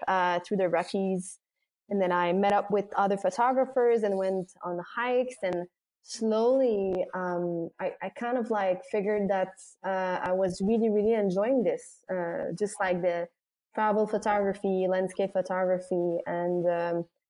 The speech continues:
every time I would, like, take a new hike or do, um, scrambling, which I think maybe you know.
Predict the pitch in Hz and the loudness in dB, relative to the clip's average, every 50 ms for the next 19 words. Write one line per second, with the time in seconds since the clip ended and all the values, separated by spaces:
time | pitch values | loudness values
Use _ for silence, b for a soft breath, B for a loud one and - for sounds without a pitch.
0 | _ _ _ _ _ - 196 190 202 202 208 - 214 214 208 202 196 196 202 185 | _ _ _ _ _ -2 0 2 2 2 2 2 2 2 4 4 4 4 4 4
1 | 190 190 180 180 185 - - 202 - 214 202 202 202 220 233 220 220 220 214 208 | 4 4 2 2 2 0 -2 -2 0 0 0 0 2 2 0 0 0 -2 -2 0
2 | 208 214 214 214 214 - 196 190 180 175 175 175 175 175 175 170 - 202 202 196 | 0 0 0 -2 -2 -2 -2 0 0 0 0 0 0 0 0 -2 -2 -2 0 0
3 | 196 196 185 175 175 170 160 147 156 151 - - - - - - 208 185 185 208 | 0 0 0 0 0 -2 -2 -4 -6 -6 -8 -10 -10 -12 -8 -4 -2 -2 0 0
4 | 214 226 233 254 262 269 277 262 269 - - 190 - - - - - 196 202 254 | 0 0 0 0 0 0 -2 -2 -4 -4 -4 -4 -4 -4 -6 -6 -6 -2 0 0
5 | 254 254 254 - - 208 196 180 185 180 185 180 180 180 175 170 - | 0 0 -2 -4 -4 -4 -2 -2 -2 -2 0 0 0 0 -2 -2 -6